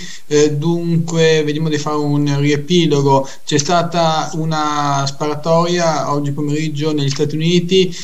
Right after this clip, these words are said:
nello stato di Washington, almeno tre persone sarebbero morte e una sarebbe ferita. La sparatoria sarebbe venuta nei pressi di due scuole, un liceo e una scuola elementare. Al momento non si conoscono altri dettagli. Bari, sono quarantuno gli arresti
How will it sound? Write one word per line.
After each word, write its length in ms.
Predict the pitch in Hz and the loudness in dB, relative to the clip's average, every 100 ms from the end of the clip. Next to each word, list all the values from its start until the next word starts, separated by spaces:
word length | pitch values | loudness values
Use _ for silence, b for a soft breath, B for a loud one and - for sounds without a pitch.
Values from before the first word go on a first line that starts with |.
| B | B
nello 160 | 143 139 | -2 0
stato 380 | 135 160 147 147 | 0 0 -2 -2
di 100 | 139 | 0
Washington, 640 | 147 165 165 180 165 170 | 2 2 2 0 0 0
almeno 460 | 160 147 147 165 165 | 0 0 0 2 0
tre 240 | 147 151 | -2 -4
persone 500 | 143 147 - 151 147 | -2 -2 -2 -4 -2
sarebbero 520 | 139 143 143 143 147 | -2 0 -2 0 0
morte 460 | 143 165 165 170 160 | 2 2 2 0 0
e 60 | 147 | 0
una 220 | 151 143 | -2 -4
sarebbe 380 | 147 143 143 139 | -2 -2 0 0
ferita. 520 | 143 139 131 123 139 | 0 -2 -2 -2 -2
La 200 | 139 131 | 0 0
sparatoria 460 | - 156 147 143 131 | 0 -2 0 -2 0
sarebbe 280 | 143 139 135 | -2 -2 -4
venuta 340 | 135 139 139 | -6 -6 -6
nei 120 | 131 | -8
pressi 500 | 123 139 135 - 135 | -8 -4 -4 -2 -4
di 160 | 131 127 | -4 -6
due 200 | 135 127 | -4 -2
scuole, 580 | 117 - 156 151 147 143 | -4 -2 2 4 2 0
un 120 | 156 147 | -2 -2
liceo 560 | 143 - 131 131 127 | -2 -2 -4 -4 -4
e 160 | 147 135 | -2 -2
una 220 | 147 143 | 0 0
scuola 380 | 135 - 131 127 | 0 -4 -4 -4
elementare. 460 | - 131 131 123 120 | -4 -4 -4 -4 -2
Al 60 | 156 | -2
momento 360 | 151 143 139 | 0 0 -2
non 140 | 131 135 | -2 -4
si 120 | 160 | -4
conoscono 440 | 156 131 - 139 | -4 -4 -4 -4
altri 300 | - 135 131 | -4 -6 -4
dettagli. 580 | 127 127 139 123 117 120 | -4 -4 0 -2 -2 -6
Bari, 520 | 127 160 151 143 143 139 | 0 2 2 0 -2 -2
sono 220 | 160 143 | -4 -4
quarantuno 520 | 143 151 143 175 165 | -6 -8 -6 -2 -2
gli 120 | 147 | -2
arresti 600 | 143 143 151 143 - 151 | -2 -2 -2 -4 -2 -4